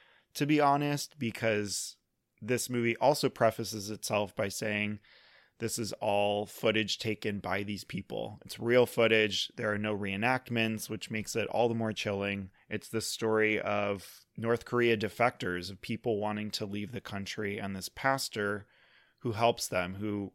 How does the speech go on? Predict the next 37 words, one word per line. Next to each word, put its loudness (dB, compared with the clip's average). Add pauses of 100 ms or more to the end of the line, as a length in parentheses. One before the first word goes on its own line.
(100)
really 2
puts -2
his -8
life 0
on -2
the -6
line 0 (200)
to -4
get 4 (180)
these -4
people -2
to -8
safety. -4
And -2
it -2
takes 0
them 0 (160)
days, -2
weeks, -4
months -2
even -4
for -6
that 0
to -8
happen. -4
So 0
it's -8
these -6
harrowing 2
journeys. -4 (200)
And -2
this -6
firsthand 0
footage, 4 (100)
mostly 2
from -4
phones, 0